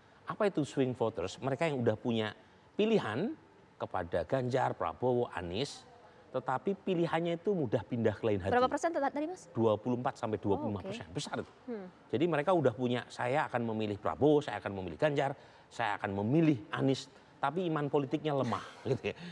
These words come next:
Speaker 2: Dan
Speaker 1: Jadi
Speaker 2: itu
Speaker 1: belum
Speaker 2: tergantung
Speaker 1: kafah.
Speaker 2: nanti dinamika, dinamika kan-,
Speaker 1: <laughs> Iya.
Speaker 2: kampanye seperti apa ya?
Speaker 1: Yang kedua, masih ada sekitar enam koma enam persen pemilih yang undecided voters.
Speaker 2: Hmm.
Speaker 1: Kalau kita gabung, kurang lebih tiga puluh sampai tiga puluh satu persen. Ini bukan angka yang kecil.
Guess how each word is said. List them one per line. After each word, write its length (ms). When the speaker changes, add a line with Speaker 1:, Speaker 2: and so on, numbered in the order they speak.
Speaker 2:
Dan 80
Speaker 1:
Jadi 160
Speaker 2:
itu 80
Speaker 1:
belum 80
Speaker 2:
tergantung 320
Speaker 1:
kafah. 80
Speaker 2:
nanti 80
dinamika, 400
dinamika 400
kan-, 320
Speaker 1:
<laughs> 80
Iya. 80
Speaker 2:
kampanye 320
seperti 320
apa 160
ya? 80
Speaker 1:
Yang 240
kedua, 280
masih 240
ada 320
sekitar 400
enam 160
koma 240
enam 160
persen 320
pemilih 400
yang 80
undecided 560
voters. 480
Speaker 2:
Hmm. 160
Speaker 1:
Kalau 260
kita 220
gabung, 560
kurang 220
lebih 160
tiga 260
puluh 220
sampai 240
tiga 100
puluh 160
satu 160
persen. 320
Ini 160
bukan 300
angka 240
yang 100
kecil. 460